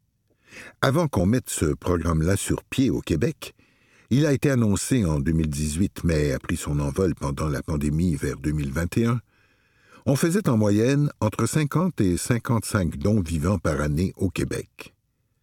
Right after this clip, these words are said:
Puis, si on rapporte ça à la population du Québec, qu'on se compare à d'autres provinces,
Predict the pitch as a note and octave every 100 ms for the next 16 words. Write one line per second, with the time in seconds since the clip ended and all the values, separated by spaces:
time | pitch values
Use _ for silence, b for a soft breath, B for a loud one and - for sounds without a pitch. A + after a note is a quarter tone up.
0 | b b b b b - B2 C#3+ D3 -
1 | _ _ _ _ _ _ _ - - -
2 | A3+ A2 G2 B2 G3 - G#2 - B2 -
3 | - F2 - - D2 E2 D2+ C#2+ - G3
4 | E2+ C2+ - - C#2 - - B B B
5 | - C3 - B2 G#2+ G#2+ F2 C#2+ C2+ A#2
6 | F#3 - D2+ - D2 F2+ C#3 D#3+ D3 -